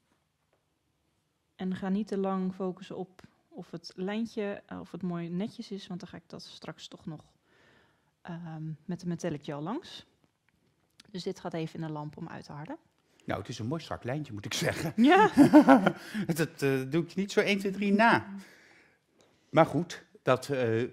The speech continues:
Speaker 2: maar jullie wel natuurlijk, hè? Ja, nou, we gaan nog eventjes, eh, ik heb, ik ben bij met de comments. Ik ben helemaal lekker, eh, bij volgens mij.
Speaker 1: Nou, dat is, dat is mooi.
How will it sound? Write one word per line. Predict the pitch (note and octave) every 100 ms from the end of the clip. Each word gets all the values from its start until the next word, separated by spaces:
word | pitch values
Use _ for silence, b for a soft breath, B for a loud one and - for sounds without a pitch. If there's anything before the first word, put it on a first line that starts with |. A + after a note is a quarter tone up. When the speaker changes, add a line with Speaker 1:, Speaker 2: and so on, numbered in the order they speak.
| -
Speaker 2:
maar | C#3 C#3+
jullie | G#3+ G3
wel | E3+ A#3
natuurlijk, | B3 G3+ D#3+ G#2+ G#2
hè? | G#2 B2 - b b b b
Ja, | E3+ C3 C#3 D#3 - _ -
nou, | A#2 -
we |
gaan | A#2+ F#3
nog | F#3
eventjes, | F3 E3+ F3 -
eh, | - C#3 C3
ik | C3+ D3+ E3
heb, | F3+ -
ik | E3
ben | - D3+
bij | F3+ A3
met | F#3+ C#3
de | -
comments. | G#3+ A#3+ F3+ -
Ik |
ben | -
helemaal | F3 A#3+ G#3+ E3
lekker, | E3 E3 A2 G#2
eh, | A#2+ G#2+ F#2 F#2
bij | F#3+ A#3+
volgens | A#3+ G#3 F#3
mij. | G3 E3+ G#2+ - _ b b b b b _ -
Speaker 1:
Nou, | A#3
dat | D#3
is, | -
dat | F3 D#3+ D#3+
is | -
mooi. | F3